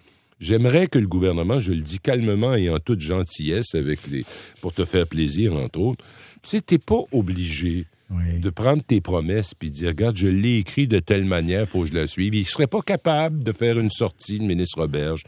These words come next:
Speaker 1: le premier ministre, en disant, « Écoute, on a examiné l'ensemble de l'œuvre, là, puis dorénavant, ce sera à eux le choix.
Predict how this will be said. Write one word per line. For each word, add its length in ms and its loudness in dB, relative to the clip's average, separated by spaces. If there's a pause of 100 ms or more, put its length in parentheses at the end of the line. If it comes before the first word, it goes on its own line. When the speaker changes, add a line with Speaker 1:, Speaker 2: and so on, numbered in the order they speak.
(300)
Speaker 1:
le 140 -2
premier 280 0
ministre, 380 -2
en 60 -4
disant, « 260 -8
Écoute, 300 -10 (760)
on 160 -6
a 60 0
examiné 600 0
l'ensemble 520 0
de 80 -4
l'œuvre, 360 -4
là, 140 -8 (600)
puis 200 -6 (380)
dorénavant, 560 4
ce 160 -4
sera 260 0 (640)
à 140 6
eux 140 8
le 40 8
choix. 300 2